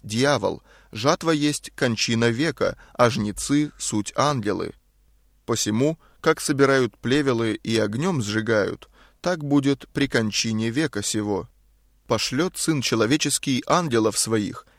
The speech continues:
и соберут из царства Его». Заметьте, здесь говорится «из Его царства», они соберут все соблазны и делающих беззаконие. Плевелы и пшеница будут расти вместе. В церкви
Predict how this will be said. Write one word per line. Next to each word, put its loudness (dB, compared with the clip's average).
и 2
соберут 2
из -4
царства -2
Его». 0
Заметьте, -2
здесь -2
говорится -2
«из -2
Его 0
царства», 0
они -2
соберут 0
все -2
соблазны 2
и 0
делающих 0
беззаконие. -2
Плевелы 4
и -4
пшеница -2
будут 0
расти -2
вместе. -4
В -16
церкви 0